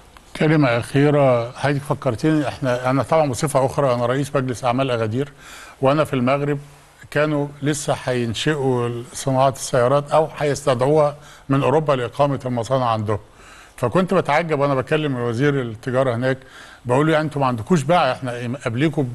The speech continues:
عشرات السنين في هذه الصناعة وما كملناش."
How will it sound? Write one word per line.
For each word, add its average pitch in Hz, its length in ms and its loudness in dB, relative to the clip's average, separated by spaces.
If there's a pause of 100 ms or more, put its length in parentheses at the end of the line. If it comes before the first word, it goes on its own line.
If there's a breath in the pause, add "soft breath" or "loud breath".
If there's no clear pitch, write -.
(360)
عشرات 135 420 2
السنين 143 360 -2
في 139 120 -4
هذه 131 160 0
الصناعة 151 540 2 (340 loud breath)
وما 131 120 0
كملناش." 135 500 0